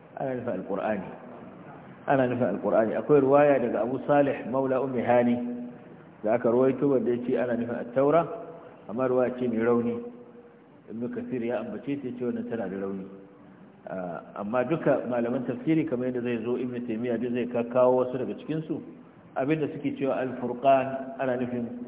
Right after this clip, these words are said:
Al-Qur'ani. Amma Al-Furqan anan ana nufin sh-, wato Al-Qur'ani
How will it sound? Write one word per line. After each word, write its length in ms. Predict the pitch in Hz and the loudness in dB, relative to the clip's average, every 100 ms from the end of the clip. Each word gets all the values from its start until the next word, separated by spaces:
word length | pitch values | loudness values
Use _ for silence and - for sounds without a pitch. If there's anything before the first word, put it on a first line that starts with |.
| - - | -14 -8
Al-Qur'ani. 600 | 120 120 117 87 104 90 - - - - - - - - - - - - - - - - _ - _ _ - - - - | -6 -2 -2 0 -2 -6 -14 -20 -20 -20 -20 -20 -20 -20 -20 -20 -20 -20 -20 -20 -20 -20 _ -20 _ _ -20 -10 -10 -8
Amma 360 | - 117 151 170 | -6 2 2 2
Al-Furqan 560 | 160 - 143 185 175 107 | -2 -4 -6 -2 -2 -2
anan 260 | 143 156 | -6 -6
ana 220 | 160 170 | -6 -6
nufin 300 | 156 151 147 123 - - - - - - - - - - - - - - - - | -6 -6 -8 -8 -12 -14 -16 -18 -20 -20 -20 -20 -20 -20 -20 -18 -18 -18 -18 -16
sh-, 420 | - - - - | -10 -8 -10 -6
wato 320 | 135 131 123 123 | 0 2 2 -2
Al-Qur'ani 840 | 135 - 131 123 143 165 160 | -2 -2 -4 0 4 4 2